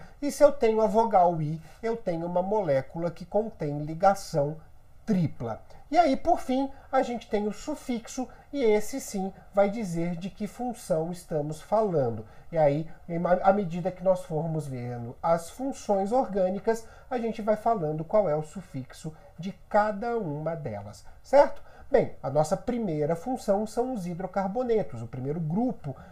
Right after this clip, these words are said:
né, de funções orgânicas. Os hidrocarbonetos, eles são formados exclusivamente por carbono e hidrogênio, como o próprio nome diz.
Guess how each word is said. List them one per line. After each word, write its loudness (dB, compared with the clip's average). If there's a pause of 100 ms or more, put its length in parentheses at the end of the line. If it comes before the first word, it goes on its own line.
(100)
né, 2
de -2
funções -6
orgânicas. -2 (220)
Os -8
hidrocarbonetos, -2 (180)
eles -4
são 0
formados 0
exclusivamente -2
por -8
carbono -2 (300)
e -4 (120)
hidrogênio, -4
como -6
o -2
próprio -6
nome -4
diz. -8